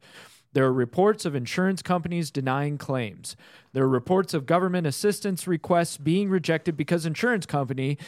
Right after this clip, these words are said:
isn't getting back with the estimates. There are reports of some bodies being so decimated that they can't even get dental records. They were already building smart city infrastructure in the city, such as E V charging stations, et cetera.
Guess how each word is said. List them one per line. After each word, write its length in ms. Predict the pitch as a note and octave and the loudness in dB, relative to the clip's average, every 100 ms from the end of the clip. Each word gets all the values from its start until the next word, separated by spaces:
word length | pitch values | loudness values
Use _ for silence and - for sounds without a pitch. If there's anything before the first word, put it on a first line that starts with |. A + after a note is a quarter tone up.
| - _ _ | -20 _ _
isn't 320 | - G3 F#3 F3+ | 0 2 2 0
getting 240 | F#3 E3+ | 0 2
back 280 | D#3+ D#3 - - E3 | 2 0 -2 -16 -6
with 200 | D#3 D3 | 0 2
the 100 | D3 | 2
estimates. 540 | F#3+ - C#3 G2 - - - - | 0 0 -6 -6 -14 -20 -20 -8
There 140 | C#3 D3+ | 4 6
are 40 | |
reports 440 | F3+ - A3 A3+ | 6 4 2 2
of 100 | G3 | -2
some 280 | D#3+ B3+ C#4 | -4 -4 0
bodies 320 | G3+ E3+ E3+ | 2 2 0
being 180 | F3 E3+ | 0 -2
so 240 | C#3+ A3 A3 | -2 0 0
decimated 520 | A3 G#3+ G3+ F3 D#3 | 0 0 0 -2 0
that 120 | D#3 | 0
they 80 | C#3+ | -2
can't 300 | - F#3 F#3 | -2 -2 0
even 160 | E3+ | 0
get 260 | D#3 C#3 - | 0 -2 -2
dental 380 | F3 F#3 F3+ D3 | -2 0 2 2
records. 520 | B2 G#2+ - - - - - _ - | 0 -2 -10 -14 -16 -20 -20 _ 0
They 100 | C#3+ | 4
were 180 | D#3 | 6
already 340 | F3+ A3+ A3 G#3+ | 6 6 4 2
building 400 | F3 G#3 G3+ E3+ | 2 2 2 0
smart 320 | - F#3 F3+ | -4 -4 -4
city 300 | - F3+ F3 | -2 -4 -2
infrastructure 640 | F#3+ - D#3 F3 D3+ E3+ | -4 -4 -4 -4 -4 -4
in 100 | C#3+ | -4
the 80 | C3+ | -4
city, 400 | B2+ A#3+ G#3+ D3+ | -2 0 2 0
such 320 | D#3+ C#3 C#3 | -2 -4 -2
as 140 | C#3+ C3 | -2 2
E 80 | D3 | 2
V 180 | C#3+ | 2
charging 460 | C3+ - G3+ G3 G3 | 2 4 4 4 -2
stations, 480 | - F#3+ F3+ F3 C#3+ | -2 -2 -2 -2 -4
et 100 | A#2+ | -4
cetera. 440 | - F#3+ F#3 F3+ | 0 2 4 0